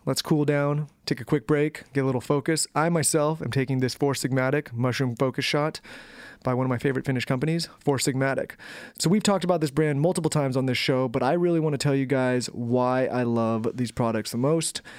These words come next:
and why Lauren loves them too. So how many of you are out there drinking coffee, feeling the jitters, getting headaches, having bad come downs, not being able to sleep at night? Trust me, you're not alone. I'm in that boat as well, and I've been in that boat.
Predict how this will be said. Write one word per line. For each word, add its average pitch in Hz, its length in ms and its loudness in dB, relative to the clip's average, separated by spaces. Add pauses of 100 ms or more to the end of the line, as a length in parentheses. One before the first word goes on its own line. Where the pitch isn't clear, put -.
(240)
and 127 160 0
why 127 140 4
Lauren 120 260 0
loves 110 160 -2
them 110 140 -2
too. 113 240 -2 (260)
So 160 140 2
how 185 160 2
many 214 120 2
of 175 100 0
you 185 220 4
are 139 140 2
out 139 240 0
there 139 240 2
drinking 131 360 -2
coffee, 139 600 0 (160)
feeling 139 280 0
the 127 80 0
jitters, 131 640 0 (100)
getting 131 240 0
headaches, 135 600 0
having 131 280 0
bad 127 240 0
come 139 260 0
downs, 131 540 0
not 120 180 0
being 143 140 0
able 131 160 2
to 123 60 0
sleep 139 340 -2
at 127 80 4
night? 139 400 2 (640)
Trust 117 240 0
me, 131 140 2
you're 120 140 2
not 113 160 2
alone. 127 560 0 (360)
I'm 113 140 0
in 110 120 0
that 107 120 -2
boat 110 180 -2
as 113 120 -8
well, 127 300 0
and 127 100 -2
I've 110 80 -2
been 127 120 0
in 123 80 0
that - 120 -2
boat. 117 240 -2